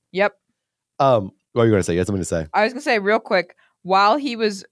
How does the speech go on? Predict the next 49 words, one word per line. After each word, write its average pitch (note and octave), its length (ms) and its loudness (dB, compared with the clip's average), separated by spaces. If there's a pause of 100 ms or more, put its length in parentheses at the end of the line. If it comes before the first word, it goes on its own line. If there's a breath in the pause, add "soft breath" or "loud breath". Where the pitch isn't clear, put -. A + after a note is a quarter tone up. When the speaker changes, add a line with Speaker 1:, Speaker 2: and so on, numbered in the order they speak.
(200)
Speaker 1:
uh, E3+ 160 4
digging, E3+ 380 -4
he A#3+ 160 -4
was F#3 140 -2
about E3+ 420 2
to C4+ 80 -8
the A3+ 100 0
point F3 380 -4
where D#3+ 140 2
he F3+ 180 -4
was D3+ 100 -10
gonna D#3+ 200 0
just, - 320 -8 (120)
like, D3+ 240 -4
he A#3 200 -4
was C4+ 180 2
about G3+ 400 2
to A#3 60 -8
make F#3 200 -2
his G#3 140 -6
final F3 260 0
decision F3 380 -4
on E3 120 -4
whether E3 180 2
he F#3 120 -2
was E3 100 -2
gonna E3 140 -6
abdicate D#3+ 540 -2
the D#3 80 -14
throne C#3 220 -4
Speaker 2:
Right, F2+ 120 4
Speaker 1:
or - 40 2
not. A3+ 280 0
Speaker 2:
right. D#2+ 380 0 (180)
Speaker 1:
And G3 440 0
he, A3+ 220 -6
when G3+ 140 0
he A3 100 0
got G3+ 180 2
interrupted, F#3 600 -2 (320)
that F#3 140 2
decision F#3 400 0
didn't E3+ 220 -6
get - 180 -8
finished D#3 340 -8
yet. A#2+ 260 -2 (600)
Speaker 2:
And B2+ 80 2
Speaker 1:
So, D#3+ 160 2
Speaker 2:
th-, - 80 -18